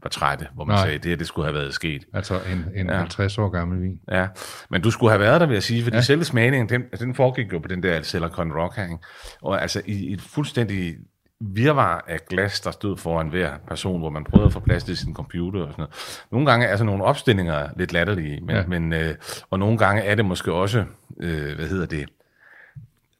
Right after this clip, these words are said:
Speaker 1: altså, det, at det skal foregå på sådan en restaurant, ved jeg ikke rigtig. Altså, jo, middagen og frokosten, for det var der, det var der stil
Speaker 2: Ja.
Speaker 1: over. Men, men selve smagningen, den kunne være lidt svær at orkestrere, synes jeg. Men altså, jeg,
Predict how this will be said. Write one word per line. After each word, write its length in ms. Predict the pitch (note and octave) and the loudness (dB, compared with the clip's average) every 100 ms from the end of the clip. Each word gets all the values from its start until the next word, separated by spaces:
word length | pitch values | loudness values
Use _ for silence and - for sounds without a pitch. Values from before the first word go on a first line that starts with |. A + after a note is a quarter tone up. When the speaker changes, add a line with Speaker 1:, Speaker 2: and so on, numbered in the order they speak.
| _ - | _ -8
Speaker 1:
altså, 160 | F#2+ | -6
det, 240 | F#2 A2+ A2 | -2 2 2
at 100 | D#2+ | 0
det 100 | G2 | -2
skal 140 | - | -2
foregå 280 | - G#2+ G2 | 0 0 0
på 60 | E2+ | -8
sådan 160 | - F2 | -6 -6
en 40 | |
restaurant, 480 | - E2 D2+ D2 G2 | -6 -4 -2 -2 0
ved 60 | E2 | 0
jeg 80 | |
ikke 160 | E2+ E2 | -2 -4
rigtig. 340 | D2 - C2 - - | -6 -8 -14 -14 -10
Altså, 160 | - E2 | -8 -6
jo, 280 | E2 F2 C2 | -4 -6 -4
middagen 480 | F2+ A#2 F#2 C#2 C#2+ | 0 2 2 0 -6
og 140 | C#2 | -6
frokosten, 480 | - G2 A2 - C#2 | -4 -2 -2 -6 -8
for 80 | D#2 | -8
det 120 | D#2+ | -6
var 60 | E2 | -4
der, 120 | C#2+ D2 - G#2+ A2 | -6 -10 -16 -18 -12
det 20 | - | -6
var 80 | |
der 80 | F2+ | -6
stil 180 | D#2+ G2 | -4 0
Speaker 2:
Ja. 120 | G2+ | 0
Speaker 1:
over. 100 | D#2 - - - - | 0 -6 -14 -16 -8
Men, 280 | - F#2+ F2+ | -2 0 0
men 160 | F2 E2+ | -2 -2
selve 260 | - G#2+ A#2 | 0 2 2
smagningen, 640 | - G2+ G2+ B2 G2 D2 | 0 0 2 2 0 -4
den 120 | F#2+ | -4
kunne 140 | F2+ F2+ | -2 0
være 100 | F2 | 0
lidt 100 | F2 | -2
svær 200 | F2+ E2 | -4 -4
at 60 | |
orkestrere, 560 | D2+ - D2+ - C#2+ C2+ | -4 -10 -12 -12 -12 -12
synes 220 | - D2+ | -12 -10
jeg. 100 | D2+ | -8
Men 120 | D2+ | -8
altså, 160 | C#2+ D#2 | -6 -2
jeg, 120 | D#2 | -2